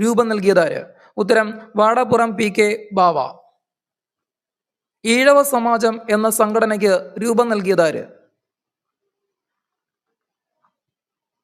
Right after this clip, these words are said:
ഉത്തരം ടി കെ മാധവൻ. ആയിരത്തി തൊള്ളായിരത്തി ഇരുപത്തിയൊന്നിൽ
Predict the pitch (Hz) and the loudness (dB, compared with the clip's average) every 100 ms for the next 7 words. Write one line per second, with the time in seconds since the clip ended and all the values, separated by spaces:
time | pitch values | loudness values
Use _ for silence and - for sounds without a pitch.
0 | - 208 220 202 214 - _ - 226 233 | -2 0 2 0 -6 -18 _ -2 0 0
1 | 220 202 190 160 131 - - _ _ _ | 0 2 2 0 -2 -12 -20 _ _ _
2 | _ _ _ _ _ _ _ _ _ _ | _ _ _ _ _ _ _ _ _ _
3 | _ _ _ _ _ _ _ _ _ _ | _ _ _ _ _ _ _ _ _ _
4 | _ _ _ _ _ _ _ _ _ _ | _ _ _ _ _ _ _ _ _ _
5 | - 170 190 208 214 202 175 170 170 165 | 2 4 4 0 -2 -2 0 0 -2 -4
6 | 151 151 160 160 127 117 135 | -4 -2 -6 -6 -8 -6 -8